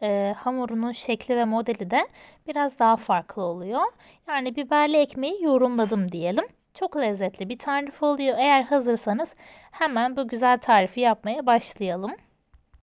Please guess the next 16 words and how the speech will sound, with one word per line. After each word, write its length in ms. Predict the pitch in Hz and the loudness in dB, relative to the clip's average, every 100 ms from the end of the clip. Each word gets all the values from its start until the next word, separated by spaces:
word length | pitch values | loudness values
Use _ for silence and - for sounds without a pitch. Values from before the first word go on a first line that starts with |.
| _ _ - - - | _ _ -16 -10 -10
Üç 60 | - | -8
su 220 | - 262 | -6 0
bardağı 420 | 240 233 220 220 | 0 0 -2 -2
unumu 400 | 311 285 208 262 | -4 -4 -4 -2
derince 380 | 277 285 247 220 | -2 -2 -4 -6
bir 80 | 254 | -4
kabın 300 | 277 226 196 | -4 -2 -4
içine 340 | 185 240 262 | -6 -4 0
aldım. 420 | 277 269 262 277 | 0 0 -4 -8
Üzerine 420 | 320 311 269 240 | -6 -4 -2 -2
bir 120 | 285 302 | -4 -4
tatlı 400 | - 254 - 247 | -2 -4 -6 -6
kaşığı 360 | 247 - 294 | -6 -6 -10
tuz 260 | - 269 233 | -10 -8 -4
ilavesi 580 | 202 180 170 175 - 233 | -2 -4 -6 -10 -6 0
yaptım. 600 | 262 262 - 269 277 | 0 -2 -8 -8 -10